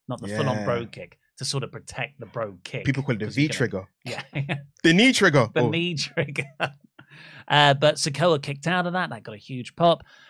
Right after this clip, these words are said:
Speaker 1: Usos interfered. I think they, what did they do? They,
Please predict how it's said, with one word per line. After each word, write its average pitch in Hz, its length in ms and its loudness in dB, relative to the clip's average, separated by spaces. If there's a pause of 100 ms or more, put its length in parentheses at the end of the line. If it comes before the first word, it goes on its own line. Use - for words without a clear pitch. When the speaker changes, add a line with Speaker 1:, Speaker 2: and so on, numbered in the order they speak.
(100)
Speaker 1:
Usos 185 640 4 (100)
interfered. 143 880 0
I 110 120 -10
think 117 360 -10
they, 104 580 -8
what 127 120 -8
did 101 100 -10
they 90 60 -14
do? 90 160 -16
They, 90 240 -16